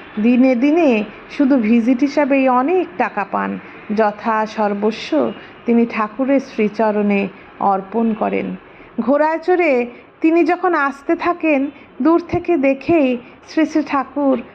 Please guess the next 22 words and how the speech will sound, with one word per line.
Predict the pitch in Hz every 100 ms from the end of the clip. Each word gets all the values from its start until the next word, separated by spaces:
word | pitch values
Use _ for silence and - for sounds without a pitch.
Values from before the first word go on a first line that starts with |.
| -
আনন্দে | 240 247 262 285 294 294
বলে | 240 233 226
ওঠেন, | 226 226 226 214 208 - -
"ওই | 254 277 320
দেখো, | 349 359 - 370 294 220 - - -
আমার | 233 233 254 269
অনন্ত | 240 226 233 240
মহারাজ | 294 294 285 330 320 277
আসছেন।" | 240 226 - - 214 202 202 - - - -
তখন | 254 240 - 277 269
দেখেই | 262 233 233 269 254 226 214 - - -
তিনি | 269 254 233 220 214 -
অনন্ত | - 240 247 285 294 285
মহারাজ | 277 240 214 220 214 208
বলে | 202 202 196 190 - -
পরিচিত | 220 208 202 190 -
হলেন। | 180 190 190 190 185 - - -
একজন | 220 202 202 214 202
ভক্তের | 180 202 202 - - 254 262
ভগবানের | - 196 190 208 220 254
সঙ্গে | 311 - 226 202 196 190 - - -
এভাবেই | - 208 208 202 190 190 247